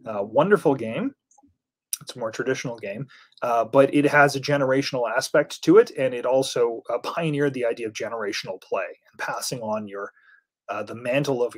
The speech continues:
who your player character is as you go down through the years. I was very inspired by that, so I, uh,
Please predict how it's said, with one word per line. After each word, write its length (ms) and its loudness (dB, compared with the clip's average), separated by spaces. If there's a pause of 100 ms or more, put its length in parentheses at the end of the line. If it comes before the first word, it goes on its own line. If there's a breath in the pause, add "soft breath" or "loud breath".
who 80 4
your 160 2
player 260 2
character 400 -4
is 340 -2
as 160 0
you 120 -4
go 100 -2
down 240 -6
through 160 -12
the 80 -20
years. 340 -8 (680)
I 100 -20
was 140 -2
very 260 10
inspired 460 4
by 100 -4
that, 240 -6
so 240 2
I, 320 -2
uh, 220 -6